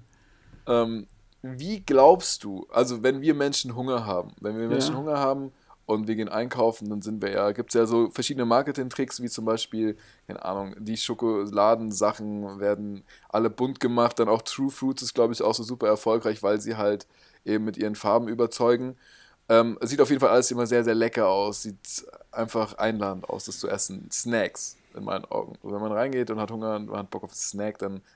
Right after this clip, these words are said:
Speaker 1: weiß man, hat jeder so ein Bild vor Augen, keine Ahnung, Hanuta-Riegel oder was auch immer. So, jetzt frage ich mich, ob das in der Tierwelt, ob's das auch gibt. Also wenn zum Beispiel, ich nehme jetzt einfach mal einen Löwe, weil es eine große Raubkatze ist, ob ein Löwe, ähm, sieht er,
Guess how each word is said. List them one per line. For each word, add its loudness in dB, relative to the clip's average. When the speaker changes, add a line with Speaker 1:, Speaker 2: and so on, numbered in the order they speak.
Speaker 1:
weiß 4
man, -2
hat -2
jeder 2
so 0
ein -2
Bild -2
vor -2
Augen, -2
keine -10
Ahnung, -6
Hanuta-Riegel -6
oder -2
was -6
auch -16
immer. -14
So, -2
jetzt 0
frage 8
ich -6
mich, -6
ob 4
das -2
in -6
der -2
Tierwelt, -2
ob's -2
das -8
auch 2
gibt. -6
Also 0
wenn 2
zum -6
Beispiel, 0
ich -8
nehme -6
jetzt -4
einfach -4
mal -2
einen -6
Löwe, -2
weil 2
es -4
eine -12
große -8
Raubkatze -4
ist, -6
ob -4
ein 0
Löwe, 2
ähm, 0
sieht -6
er, 8